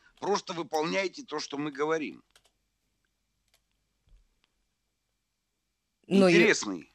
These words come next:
Speaker 2: а, а роль
Speaker 1: интересный новый мир.
Speaker 2: полиции, закона и порядка во всём этом обществе нового типа какая, какой-то отводится?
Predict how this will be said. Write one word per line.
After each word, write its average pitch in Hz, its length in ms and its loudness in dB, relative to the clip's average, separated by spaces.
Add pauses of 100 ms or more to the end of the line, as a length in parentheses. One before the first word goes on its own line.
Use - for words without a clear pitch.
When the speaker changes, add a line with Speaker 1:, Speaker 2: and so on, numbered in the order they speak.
Speaker 2:
а, 196 160 0
а 214 220 2
роль 285 200 6
Speaker 1:
интересный 285 260 4
новый 302 320 4
мир. - 20 -
Speaker 2:
полиции, 214 460 2
закона 208 640 2
и 226 180 0
порядка 226 760 2
во 156 120 2
всём 214 460 2
этом 165 540 0
обществе 175 640 0
нового 170 420 2
типа - 480 -2
какая, 156 440 2
какой-то 160 440 0
отводится? 180 960 -2